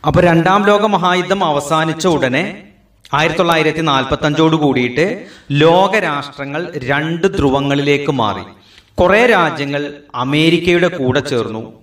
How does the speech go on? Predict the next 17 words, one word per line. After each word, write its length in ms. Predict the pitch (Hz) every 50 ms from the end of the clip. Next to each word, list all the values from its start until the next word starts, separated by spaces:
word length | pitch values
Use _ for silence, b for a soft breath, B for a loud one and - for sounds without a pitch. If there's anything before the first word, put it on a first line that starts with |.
| - 147
മറ്റു 380 | 147 165 175 170 175 - 269
കുറെ 300 | 220 196 165 156 165 180
രാജ്യങ്ങൾ 600 | 170 151 139 127 123 127 127 127 123 123 127 123 127 - - -
സോവിയറ്റ് 500 | 151 143 151 160 156 180 175 185 170 175
യൂണിയന്റെ 460 | 160 139 131 131 127 131 127 127 135
കൂടെയും 680 | 123 123 117 110 110 107 107 113 147 170 - 165 - - - - -
ചേർന്നു. 440 | - 147 123 107 95 92 92 92 - - B B B B B B B B B B B
ഇത് 120 | 185 180
രണ്ട് 440 | 233 208 208 190 185 190 202 196 240
രാജ്യങ്ങൾ 920 | 202 202 175 170 170 175 180 175 180 180 202 202 208 208 226 233 226 226 -
മാത്രം 680 | 151 151 151 147 151 156 165 156 160 160 202 202 202 190
ഇങ്ങനെ 220 | 175 170 175 180
ചേരികളായതല്ല, 1120 | 175 175 156 147 139 147 143 147 143 135 131 127 120 127 120 113 107 113 131 - 131 143 B B B B B
അവരുടെ 440 | 139 147 156 180 190 196 190 196 202
ആദർശങ്ങൾ 920 | 170 147 131 131 139 143 151 156 151 175 170 170 - 185 180 180 175 175
കൂടി 280 | 170 175 170 170 170 170
ചേരികളായി. 680 | 170 165 156 143 147 139 135 135 127 117 101 98 101